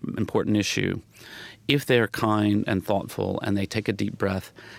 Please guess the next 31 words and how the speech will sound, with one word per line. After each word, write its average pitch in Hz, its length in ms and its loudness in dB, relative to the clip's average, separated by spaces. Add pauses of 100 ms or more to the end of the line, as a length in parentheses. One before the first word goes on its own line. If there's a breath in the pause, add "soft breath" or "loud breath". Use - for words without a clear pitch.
can 113 180 4
work 120 200 4
together 131 380 4
productively 110 640 2
to - 160 -4
describe 104 600 0
that 104 160 -2
issue. - 440 -4 (560 loud breath)
So 113 200 2
I 127 160 6
always 120 240 6
invite 104 440 2
people 104 260 0
to 98 420 4
imagine 101 580 2 (380 loud breath)
a - 120 -4
very 107 220 4
kind 110 680 6
and 98 140 2
thoughtful 104 640 2 (220)
Catholic 104 400 0
priest - 500 0 (420 loud breath)
and 107 140 2
a 107 40 2
very 104 220 2
kind 110 540 4
and 92 160 0
thoughtful 101 420 0
Planned 104 360 0
Parenthood 104 360 2
activist. - 540 -4